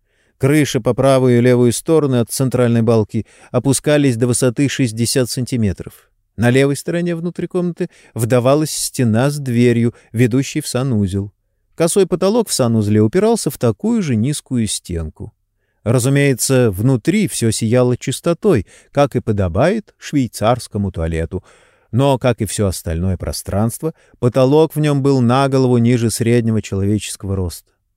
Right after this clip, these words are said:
Унитаз находился за раковиной. Для женщины сойдёт, но если перед ним стоять, то пришлось бы согнуться в три погибели.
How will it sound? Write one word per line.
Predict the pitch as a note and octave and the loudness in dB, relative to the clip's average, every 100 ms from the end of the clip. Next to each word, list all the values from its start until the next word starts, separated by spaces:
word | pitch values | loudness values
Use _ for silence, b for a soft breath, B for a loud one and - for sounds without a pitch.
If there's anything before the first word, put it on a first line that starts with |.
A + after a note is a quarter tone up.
| _ - | _ -2
Унитаз | D3+ G#3 C4 B3 | 0 2 0 -2
находился | - A#2+ G#2+ G#2+ G2+ G#2 | -2 -2 -2 -2 -2 -4
за | G2 | 0
раковиной. | A2+ F#3 G3 E3+ E3+ D3+ - b b b | 2 2 0 -4 -4 -6 -10 b b b
Для | - G3+ | -2 0
женщины | G#3+ A#3+ G#3+ G#3+ G#3+ | 2 2 0 0 0
сойдёт, | - C4+ A#3 A3 A2+ | 0 -2 0 2 2
но | A#2+ C3 A#2+ | 0 0 2
если | A2+ C#3 - A#2+ | 2 0 0 -4
перед | A#2 A2+ F#2+ | -2 -2 0
ним | G2+ C3 | 0 0
стоять, | - - F2+ F2+ C#3+ D3+ - - | -4 -6 -4 0 0 0 -6 -14
то | - B2 | -6 -6
пришлось | - A3+ - D3+ E3+ | -6 -10 -4 -4 -4
бы | G3+ | -8
согнуться | - F#3+ G#2+ G#2 - | -8 -8 -6 -6 -8
в | - | -12
три | - F#2 | -8 -10
погибели. | - D3 E3+ B3+ - - | -6 -8 -6 -8 -10 -16